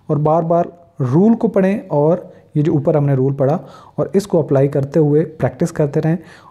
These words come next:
और प्रैक्टिस करने से फिर आपकी कन्फ्यूजन दूर होगी। सिर्फ आप जहन में बैठ के याद करने की कोशिश कर रहे होंगे या सिर्फ मेरी बातें सुन के आप कोशिश कर रहे होंगे तो फिर मुश्किल होगा। जब आप सेंटेंस के स्ट्रक्चर को देखेंगे और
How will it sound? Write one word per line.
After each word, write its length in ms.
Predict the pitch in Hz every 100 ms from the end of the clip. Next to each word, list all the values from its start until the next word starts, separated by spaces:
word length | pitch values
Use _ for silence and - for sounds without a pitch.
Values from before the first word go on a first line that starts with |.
| -
और 200 | 139 143 147 -
प्रैक्टिस 400 | - 156 - 214
करने 340 | - 185 185 196
से 400 | 196 151 190 - - - - -
फिर 140 | 185 -
आपकी 280 | 139 147
कन्फ्यूजन 540 | 139 139 131 131 139 180 - 131
दूर 220 | 139 151
होगी। 240 | 127 123 123
सिर्फ 260 | 160 156
आप 220 | 147 143
जहन 220 | 123 156 180
में 200 | 175 135
बैठ 260 | 131 135
के 140 | 175 180 - - - - 135
याद 200 | 139 180
करने 240 | 202 185
की 100 | 175
कोशिश 320 | 165 156 165
कर 180 | 151 156
रहे 80 | 151
होंगे 220 | 147 151
या 280 | 156 131 131
सिर्फ 260 | 139 175 156
मेरी 200 | 139 165
बातें 280 | 175 160 180
सुन 180 | 170 165
के 140 | 170
आप 120 | 147
कोशिश 280 | 160 147 151
कर 100 | 151
रहे 80 | 151
होंगे 180 | 160 170
तो 120 | 143
फिर 180 | 147 139
मुश्किल 360 | 139 - 120
होगा। 280 | 110 110 156 - - - - _
जब 160 | 147 151
आप 240 | 160 160 - _ -
सेंटेंस 480 | - 143 139 151 156
के 120 | 160
स्ट्रक्चर 420 | - 147 139 226
को 120 | 214
देखेंगे 580 | 202 208 208 202 208 220 - - - - - -
और 640 | 135 151 175 208 - -